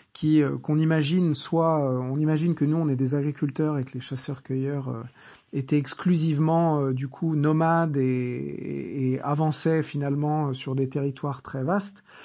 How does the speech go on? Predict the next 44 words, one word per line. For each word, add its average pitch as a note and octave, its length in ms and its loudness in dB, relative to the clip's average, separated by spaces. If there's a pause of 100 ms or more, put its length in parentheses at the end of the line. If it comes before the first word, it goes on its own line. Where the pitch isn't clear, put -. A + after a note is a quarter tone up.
(220)
Mais, D3 240 0
euh, C3 220 0 (220)
ce - 140 -12
qui C#3+ 100 0
a - 20 4
été C3+ 180 0
prouvé, E3+ 400 0 (720)
c'est C3+ 200 -4
que C#3 120 -2
les C3 100 0
chasseurs-cueilleurs D3 680 -2
aussi F#3+ 340 0 (320)
avaient D#3 200 2
une D3 100 2
forme F3+ 340 2
de C#3+ 100 2
pré-agriculture D#3+ 1160 2
où C3 120 2
quand C#3 280 -4
ils C#3 120 -2
cueillaient, D#3 380 4
ils D3 120 2
en C3+ 80 2
laissaient C#3 300 2
une C#3+ 120 0
partie, F3+ 440 0 (800)
où E3 180 2
ils D3+ 100 2
faisaient C#3+ 180 2
un C#3 120 2
peu C#3 120 -2
de C3 60 -2
place D#3 420 0
aux C#3 160 0
adventices C#3 520 -4
autour. F#3+ 420 0 (380)
Donc C3+ 300 -4
ils D#3 200 2
entretenaient F#3 640 2
un D#3 160 2
peu E3 180 0
le D3+ 120 2
milieu C3+ 300 0
sauvage E3+ 540 -4